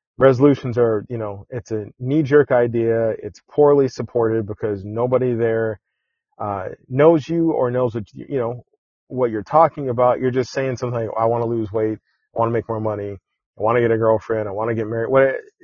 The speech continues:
nobody is there to go, "All right, well, like, let's, let's talk, talk this out. Like, let's come up with a plan."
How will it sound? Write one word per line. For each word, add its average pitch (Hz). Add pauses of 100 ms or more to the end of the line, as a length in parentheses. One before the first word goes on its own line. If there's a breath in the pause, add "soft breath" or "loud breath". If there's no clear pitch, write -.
(160)
nobody 160
is 139
there 131
to 123
go, 120
"All 160
right, 185
well, 165
like, 151
let's, 151
let's 160
talk, 175 (360)
talk 156
this 143
out. 156
Like, 117 (100)
let's 123
come -
up 127
with 117
a 110
plan." 135